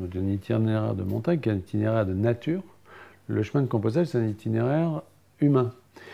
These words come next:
C'est-à-dire qu'il y a plein de références autour de ça, il y a plein de choses qui se passent autour de ça. Il y a toute une littérature, il y a des associations, il y a des, des témoignages de gens, et cetera, que finalement, pour cette raison et peut-être pour d'autres, bien sûr, il y a,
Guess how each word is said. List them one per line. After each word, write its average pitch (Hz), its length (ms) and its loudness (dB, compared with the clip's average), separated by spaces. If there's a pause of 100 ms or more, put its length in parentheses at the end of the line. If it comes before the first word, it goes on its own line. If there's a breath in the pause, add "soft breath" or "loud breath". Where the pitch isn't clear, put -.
(200 loud breath)
C'est-à-dire 113 560 4
qu'il 101 960 2
y 82 60 -10
a - 20 -12
plein 120 160 4
de 117 60 8
références 113 560 2
autour - 160 -10
de 95 100 -10
ça, 101 320 -4
il 95 80 -4
y 92 40 -6
a 90 40 -6 (220)
plein 202 100 2
de 175 80 2
choses 139 320 2 (140)
qui - 140 -6
se - 120 -2
passent 147 400 0
autour 110 240 -2
de 101 140 -4
ça. 196 340 -4 (600 loud breath)
Il - 40 -16
y - 40 -16
a - 20 -16
toute - 180 -16
une 95 160 0
littérature, 110 720 2
il 101 80 0
y - 20 0
a 95 60 -2
des 95 200 -4
associations, 107 880 -6
il 110 100 -4
y 98 60 0
a 92 60 0
des, 92 320 -2
des 87 160 -8
témoignages 113 720 2
de 98 160 -10
gens, 117 280 -8
et - 60 -20
cetera, 143 380 -6 (720 loud breath)
que 110 100 2
finalement, 190 800 2 (640)
pour - 160 -10
cette 117 200 2
raison 113 260 4
et 107 60 4
peut-être 101 340 -4
pour 107 160 -4
d'autres, 165 300 2
bien 98 260 -2
sûr, 175 320 -4
il 110 80 2
y 110 60 4
a, - 180 0